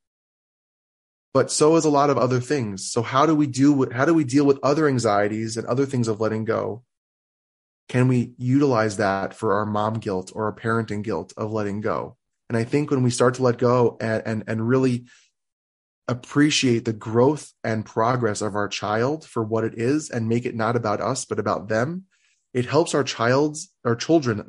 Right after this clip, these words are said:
that much more. And I, and I can think of, like, seven parents that I know, I've known over the years that hold on a little too tight to their kids for a little too long just because they, "How could I, how could I abandon my child and send them to school?"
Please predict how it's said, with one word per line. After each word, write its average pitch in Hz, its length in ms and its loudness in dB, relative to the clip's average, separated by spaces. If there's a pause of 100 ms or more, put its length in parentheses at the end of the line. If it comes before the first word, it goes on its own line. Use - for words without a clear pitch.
(100)
that 123 260 0
much 123 240 -2
more. 113 440 -4 (200)
And 135 80 0
I, 151 100 6
and 156 180 4
I 160 80 4
can 156 160 0
think 190 180 2
of, 180 100 2
like, 139 200 4
seven 147 440 0
parents 135 460 2
that 117 340 -2
I 117 140 6
know, 120 340 2
I've 117 160 -4
known 123 200 2
over 113 160 0
the 110 100 -4
years 107 420 -2 (300)
that 110 100 0
hold 139 300 4
on 120 180 6
a 107 60 0
little 120 240 2
too 117 180 -2
tight 110 260 0
to 107 60 -14
their 107 140 0
kids 139 500 -4 (300)
for 123 100 2
a 117 40 6
little 120 240 4
too 120 180 -4
long 113 340 2
just 117 200 -2
because 120 240 -2
they, 110 180 0 (220)
"How 151 100 2
could 160 160 0
I, 131 240 2 (220)
how 139 100 2
could 143 120 -2
I 131 60 4
abandon 120 400 2
my 104 140 -2
child 110 380 0
and 107 100 -8
send 110 160 -4
them 104 60 -6
to 104 80 -8
school?" - 480 -6